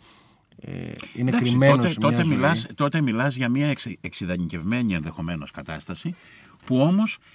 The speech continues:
Speaker 2: είναι μια πολύ μικρή μειοψηφία στις σχέσεις.
Speaker 1: Είναι, ναι, είναι, είναι ακόμη. Είναι ακόμη μια
Speaker 2: Ακόμα.
Speaker 1: μικρή μειοψηφία.
Speaker 2: Ο, και πάντα ήτανε.
Speaker 1: Ναι, ελπίζω να πα-, να παρα-, να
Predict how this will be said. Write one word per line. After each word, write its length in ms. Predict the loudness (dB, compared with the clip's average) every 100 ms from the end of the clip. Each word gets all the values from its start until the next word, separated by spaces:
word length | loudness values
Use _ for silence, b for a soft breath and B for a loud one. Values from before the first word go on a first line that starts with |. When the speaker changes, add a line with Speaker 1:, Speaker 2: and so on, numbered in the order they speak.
| b
Speaker 2:
είναι 220 | -4 0 2
μια 220 | 2 0
πολύ 240 | 0 0
μικρή 520 | 0 0 0 0 0
μειοψηφία 680 | 2 0 0 -4 0 2 0 -4
στις 140 | -14
σχέσεις. 560 | -12 -12 -12 -16 -20 -20 _ _
Speaker 1:
Είναι, 400 | -8 -4 -4 -4
ναι, 120 | -4
είναι, 280 | -2 -2 -4 -6 -2
είναι 180 | 0
ακόμη. 420 | 2 0 -4 -4 -14 _
Είναι 160 | -6 -6
ακόμη 280 | -6 -8 -8
μια 120 | -10
Speaker 2:
Ακόμα. 140 | -8
Speaker 1:
μικρή 140 | -8 -8
μειοψηφία. 340 | -16 -20 -14
Speaker 2:
Ο, 80 | -10
και 140 | -6 -2
πάντα 300 | -2 0 0
ήτανε. 400 | -2 -6 -18 -20 _ -12
Speaker 1:
Ναι, 140 | -8 -6
ελπίζω 400 | -8 -4 0 0
να 140 | 0
πα-, 160 | -4 -8
να 200 | -8 -8
παρα-, 280 | -6 -6 -6 -6
να 200 | -8